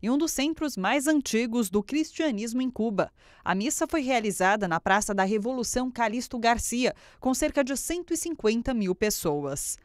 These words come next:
Ontem, depois da missa celebrada na Praça da Revolução, na capital, Havana,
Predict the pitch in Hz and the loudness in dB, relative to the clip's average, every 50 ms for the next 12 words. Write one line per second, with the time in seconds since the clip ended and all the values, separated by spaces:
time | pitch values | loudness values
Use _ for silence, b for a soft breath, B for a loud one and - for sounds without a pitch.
0 | b b b 175 208 262 285 262 - 165 151 160 175 170 - 226 240 254 233 185 | b b b 4 4 4 4 2 -2 -4 -4 -2 -4 0 4 6 6 6 6 2
1 | - 170 175 170 170 - - 180 - - 247 233 240 220 170 - 165 165 165 160 | 0 -2 0 -2 -2 0 0 -2 0 0 0 0 0 0 2 4 4 4 4 4
2 | 175 170 175 180 - - 185 185 185 - - 190 180 185 190 190 233 226 233 294 | 2 0 0 -2 0 2 2 2 2 2 -2 -2 0 0 0 0 0 0 2 2
3 | 311 311 269 - - 240 247 262 262 B B B B - 175 - 233 233 - 269 | 2 2 0 0 0 0 0 0 -2 B B B B -6 -2 0 0 0 0 -2
4 | - - 196 214 240 190 156 151 147 185 208 247 226 175 143 | 0 4 4 4 6 6 2 2 2 0 2 2 2 0 -4